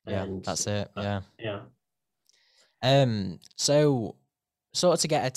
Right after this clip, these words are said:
Speaker 1: timeline, I'm, I'm, I'm very conscious of the fact that I haven't, you know, give you, uh, a time to sort of give a a full
Speaker 2: Mm.
Speaker 1: timeline of, of how things went down. So to just get
Speaker 2: Yeah.
Speaker 1: an idea of the timeline that,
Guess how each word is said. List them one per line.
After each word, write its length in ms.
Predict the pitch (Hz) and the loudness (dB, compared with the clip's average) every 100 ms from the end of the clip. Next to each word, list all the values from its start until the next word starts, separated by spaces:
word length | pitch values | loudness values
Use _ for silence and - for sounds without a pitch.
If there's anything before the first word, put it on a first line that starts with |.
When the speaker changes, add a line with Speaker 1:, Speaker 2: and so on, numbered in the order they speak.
| 143 | 0
Speaker 1:
timeline, 520 | 131 127 113 113 110 | 0 0 0 -2 -2
I'm, 120 | 117 - | -4 -2
I'm, 160 | 107 - | -2 -2
I'm 360 | 110 110 110 107 | -2 -2 -4 -2
very 200 | 123 117 | 0 0
conscious 400 | 113 - 113 107 | -4 -4 -4 -4
of 120 | 98 | -4
the 100 | 104 | -2
fact 200 | 107 98 | 0 0
that 100 | 95 | 0
I 80 | 101 | 0
haven't, 340 | 101 92 73 | 0 -4 -6
you 60 | 92 | -8
know, 160 | 82 | -10
give 200 | 92 95 | -8 -6
you, 260 | 95 92 - - | -6 -8 -10 -10
uh, 200 | 95 87 87 | -8 -6 -4
a 40 | 92 | -2
time 280 | 98 92 - | -2 -4 -6
to 180 | 87 | -6
sort 220 | 87 90 85 | -4 -4 -6
of 80 | |
give 160 | 95 90 | -8 -6
a 160 | 92 - _ _ | -6 -8 _ _
a 80 | 92 | -12
full 280 | - 113 98 | -6 -4 0
Speaker 2:
Mm. 80 | - | 2
Speaker 1:
timeline 480 | 104 101 95 95 92 | 4 4 0 -2 -4
of, 100 | - | -6
of 160 | 98 | -6
how 220 | - 95 95 | -2 0 0
things 220 | 98 95 | -4 -2
went 180 | 95 - | -4 0
down. 200 | 110 110 | -2 0
So 120 | 127 | -4
to 60 | |
just 240 | - 196 - | -2 -2 0
get 80 | - | 0
Speaker 2:
Yeah. 140 | 131 | 0
Speaker 1:
an 60 | - | 0
idea 380 | 120 120 120 113 | 0 0 0 0
of 100 | 98 | -2
the 80 | 104 | -2
timeline 560 | 110 107 107 98 95 | 0 0 0 0 0
that, 200 | 98 90 | 0 -2